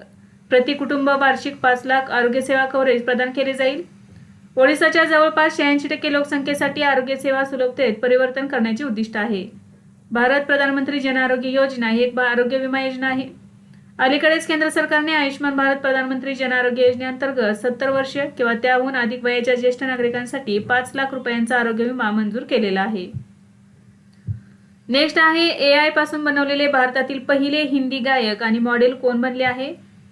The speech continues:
तर याचे उत्तर आहे पर्याय क्रमांक एक, माईया. जानेवारी दोन हजार पंचवीस मध्ये भारताचे पहिले पूर्णपणे विकसित आधुनिक एआय साधन माईया म्हणून तयार केलेले आहे.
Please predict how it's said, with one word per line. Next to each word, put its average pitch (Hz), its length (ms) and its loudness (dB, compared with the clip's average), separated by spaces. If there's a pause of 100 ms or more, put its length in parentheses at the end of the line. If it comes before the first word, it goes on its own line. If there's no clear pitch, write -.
(180)
तर 226 60 0
याचे 233 560 0
उत्तर 262 240 -2
आहे 262 80 2
पर्याय 254 240 0
क्रमांक 254 340 -4
एक, 294 220 -6
माईया. 202 480 0 (920)
जानेवारी 294 400 2
दोन 311 160 2
हजार 302 240 4
पंचवीस 302 440 -2
मध्ये 302 220 2
भारताचे 269 540 0
पहिले 277 400 0
पूर्णपणे 269 520 -2
विकसित 269 500 -2
आधुनिक 247 440 0
एआय 247 300 2
साधन 233 420 0
माईया 240 380 0
म्हणून 262 280 -4
तयार 247 200 0
केलेले 262 300 0
आहे. 269 240 -4